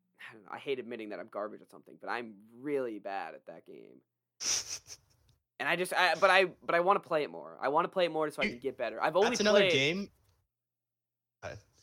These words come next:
Speaker 1: I, I've only played, like, probably max of ten games.
Speaker 2: Mm-hmm. It's another game where, like,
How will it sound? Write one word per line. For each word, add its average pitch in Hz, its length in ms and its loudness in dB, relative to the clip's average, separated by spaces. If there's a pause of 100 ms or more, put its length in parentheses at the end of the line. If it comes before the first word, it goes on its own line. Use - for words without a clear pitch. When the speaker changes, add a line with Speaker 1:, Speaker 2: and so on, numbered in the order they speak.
(100)
Speaker 1:
I, 135 200 4
I've 160 80 2
only 202 160 6
played, 170 400 2
like, 107 260 -8 (600)
probably 156 720 4
max 165 480 0
of - 180 -10 (280)
ten 143 260 -6
games. 113 560 -12 (880)
Speaker 2:
Mm-hmm. 101 200 -12 (1080)
It's - 100 -2
another 170 280 4
game 143 300 0
where, 123 120 2
like, 104 340 -4